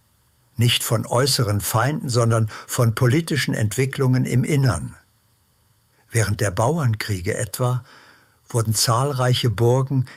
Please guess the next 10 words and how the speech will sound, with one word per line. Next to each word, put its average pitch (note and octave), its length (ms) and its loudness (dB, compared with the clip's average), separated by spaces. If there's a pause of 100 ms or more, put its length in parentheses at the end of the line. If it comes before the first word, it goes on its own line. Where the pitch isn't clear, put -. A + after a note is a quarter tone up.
gezielt B2 460 2
zerstört, - 800 0 (840)
als - 280 -2
Zeichen A#2+ 400 2
des G#2+ 200 -2
Widerstands A2+ 720 0
gegen G#2+ 220 0
die A2 140 -4
alte A2 320 0
Ordnung. C3+ 540 -6